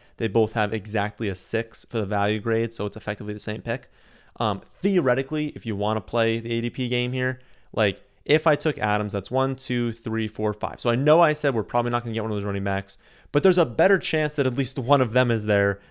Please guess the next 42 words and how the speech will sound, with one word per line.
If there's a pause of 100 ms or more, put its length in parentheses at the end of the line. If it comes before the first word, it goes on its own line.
than
Adams. (160)
Zero
percent
chance
Adams (300)
is
gonna
be
the,
the
next
pick. (800)
Um, (180)
I
definitely
prefer (340)
running
back
heavy
builds. (340)
You're
kind
of (220)
dealt,
again,
a
very
difficult
hand (380)
getting
a
mid (540)
first
round
pick.
Like,
obviously,
if
I
get
an